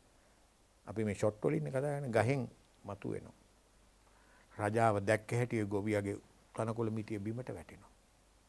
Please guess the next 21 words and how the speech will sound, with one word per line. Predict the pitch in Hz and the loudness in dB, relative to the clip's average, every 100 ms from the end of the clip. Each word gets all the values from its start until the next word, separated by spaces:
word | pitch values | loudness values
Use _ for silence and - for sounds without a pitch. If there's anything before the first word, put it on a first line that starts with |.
| - _ _ | -20 _ _
තනකොළ | 113 117 113 113 | -4 -2 2 2
මිටිය | 107 98 98 92 | 0 -2 -6 -2
ගැලවෙනවා. | 107 143 123 80 - - - _ _ _ _ _ _ | 0 2 0 -4 -12 -20 -20 _ _ _ _ _ _
ඇතුලේ | - 123 113 | -6 -2 -2
සර්පෙක් | 113 120 131 87 - - | 0 -2 -4 -10 -12 -14
ඉන්නවා | 92 85 85 | -14 -14 -12
කෑලි | - 92 92 | -8 -6 -6
කැපිලා | - 82 82 80 - - - - - - | -8 -10 -12 -14 -20 -20 -20 -20 -20 -12
දෑක | 90 85 | -12 -10
ඇත්තට. | - - - - - _ - _ _ _ _ _ - - _ - | -16 -16 -18 -20 -20 _ -20 _ _ _ _ _ -20 -20 _ -20
අර | 110 | -10
ඉන්නේ | 127 123 104 | -8 -8 -8
සර්පයා | 110 117 90 82 | -10 -10 -12 -12
ස්වාමීනි. | - - - - - - _ _ _ _ _ _ _ _ _ _ _ - | -14 -18 -20 -20 -20 -20 _ _ _ _ _ _ _ _ _ _ _ -10
දෂ්ට | 92 - - | -10 -10 -12
කළේ | 110 104 87 | -10 -10 -10
නෑනේ | 82 87 110 143 | -12 -12 -10 -10
පුරෝහිත. | 143 117 90 90 - - _ _ _ _ _ _ - | -8 -8 -8 -12 -18 -20 _ _ _ _ _ _ -14
මොකද්ද | 104 - 180 185 190 | -10 -2 -2 -2 -4
මේ | 175 117 | -6 -6
කතාව? | - - 294 233 | -8 -8 -8 -8